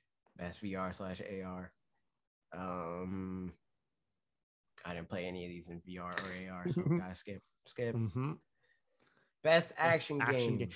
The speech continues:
Speaker 2: Okay, so here's, now that we're getting into some, like, specific genre ones or whatever, do you, let's talk about if there's any Nintendo games specifically that we feel like got,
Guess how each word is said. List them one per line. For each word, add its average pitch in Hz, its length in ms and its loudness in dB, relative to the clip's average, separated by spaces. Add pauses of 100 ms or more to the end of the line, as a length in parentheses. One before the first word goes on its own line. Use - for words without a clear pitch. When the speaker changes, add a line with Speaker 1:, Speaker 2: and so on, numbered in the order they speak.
(120)
Speaker 2:
Okay, 202 200 12
so - 160 6
here's, 247 560 4
now 214 140 8
that 247 80 10
we're 214 100 10
getting 185 220 12
into 165 120 10
some, 156 220 8
like, 143 180 8
specific 143 440 4
genre 127 420 8
ones 123 340 4
or 120 60 6
whatever, 120 460 6 (1000)
do 143 100 6
you, 185 240 10 (840)
let's 175 300 10
talk 190 240 8
about 175 260 8
if 175 200 8
there's 190 260 12
any 151 720 4 (480)
Nintendo 117 400 4
games 123 400 -4
specifically 120 540 4
that 123 140 6
we 127 100 8
feel 131 220 10
like 117 220 8
got, 107 280 8